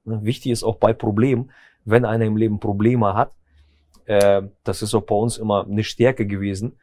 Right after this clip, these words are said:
du suchst sofort eine Lösung. Du beschäftigst dich gar nicht mit dem Problem. Aha, du stellst fest, das ist das Problem, alles klar, was ist die Lösung?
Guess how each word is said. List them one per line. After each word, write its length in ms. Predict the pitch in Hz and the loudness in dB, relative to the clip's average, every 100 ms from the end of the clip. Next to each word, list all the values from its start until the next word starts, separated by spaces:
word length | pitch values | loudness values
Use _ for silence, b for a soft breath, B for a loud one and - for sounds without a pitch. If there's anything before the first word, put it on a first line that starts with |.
| _ _ - | _ _ -8
du 140 | 107 | -4
suchst 260 | 123 160 - | -2 -4 -6
sofort 340 | 110 131 - | -2 -2 2
eine 80 | 117 | 2
Lösung. 440 | 123 131 98 90 | 4 4 2 -4
Du 80 | - | -10
beschäftigst 480 | 101 127 151 113 - | -2 0 0 -2 -14
dich 80 | - | -4
gar 140 | 104 | -2
nicht 140 | 98 101 | -2 -4
mit 120 | 98 | -8
dem 100 | 95 | -6
Problem. 380 | 101 95 90 90 _ _ - | -4 -4 -4 -6 _ _ -4
Aha, 280 | 98 127 143 | 0 2 0
du 100 | 113 | -2
stellst 320 | - 113 - | 0 0 2
fest, 260 | 143 135 | 0 0
das 140 | 113 107 | -2 -4
ist 160 | 104 | -6
das 120 | 104 - | -8 -8
Problem, 400 | 107 107 165 180 | -2 0 0 0
alles 300 | 107 110 - | -2 -2 0
klar, 240 | 135 113 | 2 4
was 160 | 120 - | 2 0
ist 160 | 110 | -6
die 60 | 113 | 0
Lösung? 420 | 113 113 95 92 | 2 2 0 -8